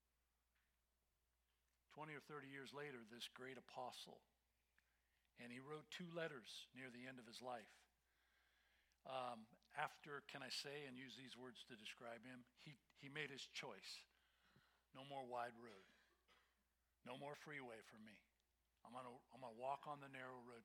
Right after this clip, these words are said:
'cause Jesus calls all of us to do so." And he said this in chapter one of his first letter, verse thirteen, Therefore, with minds that are alert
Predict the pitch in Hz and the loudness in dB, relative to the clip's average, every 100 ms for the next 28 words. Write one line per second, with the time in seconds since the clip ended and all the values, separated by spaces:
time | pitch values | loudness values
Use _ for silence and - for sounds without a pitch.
0 | - 107 - 127 120 104 104 - - - | -8 -10 -8 -8 -6 -4 -4 -6 -10 -20
1 | - - - - - 117 117 - - - | -20 -20 -20 -10 -2 -2 -2 -6 -12 -20
2 | - - - - 131 135 113 95 95 - | -20 -20 -20 -2 4 4 4 -2 -8 -8
3 | 117 107 101 - - - - - - - | -10 -10 -8 -8 -8 -16 -20 -20 -20 -10
4 | 120 123 120 - 202 185 147 135 143 - | -4 2 6 10 10 8 4 2 2 0
5 | - - - - - - - 131 131 127 | -4 -20 -20 -18 -18 -12 -2 0 0 -2
6 | 113 - _ _ _ _ _ _ _ - | -8 -16 _ _ _ _ _ _ _ 2
7 | 160 160 165 127 147 131 127 143 123 123 | 2 4 0 2 2 2 0 -2 -2 -2
8 | 117 - - 175 160 156 131 107 113 - | -2 -2 2 4 4 4 2 2 -8 -14
9 | - _ - - _ - - - - - | -20 _ -20 -20 _ -20 -20 -20 -20 -8
10 | 139 139 - 156 143 - 160 147 143 214 | -6 -4 2 2 2 0 -2 2 8 8
11 | 220 220 220 214 175 151 156 170 196 233 | 8 10 12 12 8 2 4 8 10 8
12 | 214 151 196 196 175 165 156 180 202 | 6 6 6 8 6 4 2 4 6